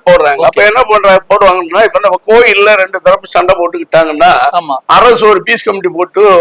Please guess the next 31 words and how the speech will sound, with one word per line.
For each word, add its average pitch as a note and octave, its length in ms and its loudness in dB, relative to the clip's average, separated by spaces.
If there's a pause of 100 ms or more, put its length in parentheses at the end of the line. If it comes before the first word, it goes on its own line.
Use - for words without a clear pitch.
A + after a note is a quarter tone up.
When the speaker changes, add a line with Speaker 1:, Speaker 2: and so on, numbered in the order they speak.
(200)
Speaker 1:
ஒரு F#3+ 220 0
Speaker 2:
ஆமா. F3 160 0
Speaker 1:
நிர்வாகியை F#3+ 480 0
போடுவாங்க E3 460 0
அரசு F#3 340 -4
தரப்புல. D3+ 380 -2 (260)
Speaker 2:
கண்டிப்பா. A#2+ 280 -20 (120)
Speaker 1:
அந்த C4 320 2
நிர்வாகி B3 400 2
என்ன A3+ 200 2
பண்ணுவாருன்னா, G#3+ 500 2
அவர் G#3+ 260 2
போய் A#3 140 2
உட்கார்ந்துகிட்டு, G3 640 -2 (120)
நீங்க G#3+ 220 -2 (400)
அந்த F3+ 180 -2
பக்கம் G#3 320 0 (200)
லெப்ட்ல G3+ 340 0
நின்னு F#3+ 260 -4
சாமி F#3+ 260 0
கும்பிடுங்க, E3+ 380 -6
நீங்க F#3+ 160 -6
ரைட்ல F#3+ 360 -2
நின்னு E3+ 220 -8
சாமி D#3+ 220 -2
Speaker 2:
சாமி D3 60 -4
Speaker 1:
கும்பிடுங்க. C#3 360 -6 (540)
இரு C4+ 220 2
தரப்புக்கும் A#3 640 2
ஒரு A3+ 180 2
சமாதான A#3 560 2